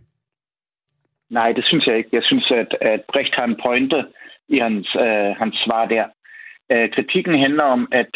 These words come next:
at de synes, at den, de tyske medier generelt skaber for entydige fortællinger. Det vil sige, for, de er for polariseret,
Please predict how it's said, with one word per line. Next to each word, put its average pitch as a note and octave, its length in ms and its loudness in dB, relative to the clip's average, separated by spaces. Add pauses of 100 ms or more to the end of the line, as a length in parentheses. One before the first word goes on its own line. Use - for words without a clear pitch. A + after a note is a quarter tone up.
(120)
at B2 220 2
de D3+ 140 2
synes, C3+ 500 2 (160)
at A#2+ 280 2
den, A2+ 160 2 (180)
de G#2+ 100 -2 (100)
tyske D3+ 280 2
medier B2+ 300 2
generelt A2+ 600 0 (560)
skaber B2+ 360 0
for C3+ 180 0
entydige C#3 760 2
fortællinger. B2+ 560 0 (520)
Det A2+ 100 2
vil A2 180 2
sige, B2+ 220 2
for, A#2+ 140 2 (540)
de B2+ 80 2
er A2+ 120 0
for A2+ 180 -2
polariseret, A#2 640 0